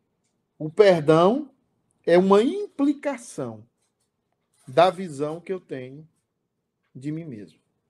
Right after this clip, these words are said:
Você sabe que uma igreja é legalista, por exemplo, quando um presbítero conta um pecado, ou conta um pastor conta um pecado, e a igreja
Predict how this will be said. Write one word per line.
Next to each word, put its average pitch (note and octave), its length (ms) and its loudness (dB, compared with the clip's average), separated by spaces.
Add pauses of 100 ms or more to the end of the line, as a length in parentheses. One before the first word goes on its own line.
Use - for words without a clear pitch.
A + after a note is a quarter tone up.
(1600)
Você G#3+ 300 2
sabe A#3 280 4
que A3 100 -10
uma G#3+ 120 2
igreja F3+ 300 2
é E3+ 40 4
legalista, E3 580 -2
por D#3 140 -10
exemplo, E3 400 -6
quando G3 260 -4
um G3 80 -10
presbítero F#3+ 560 -8
conta F#3 320 -12
um E3+ 80 -20
pecado, D#3+ 500 -2 (920)
ou D#3+ 100 -8
conta G3+ 260 -2
um G3 100 -8
pastor F#3+ 440 -2
conta G3 240 -8
um F3+ 80 -18
pecado, D3 540 -10 (600)
e G3 80 -2
a A#3+ 80 2
igreja A#3 520 0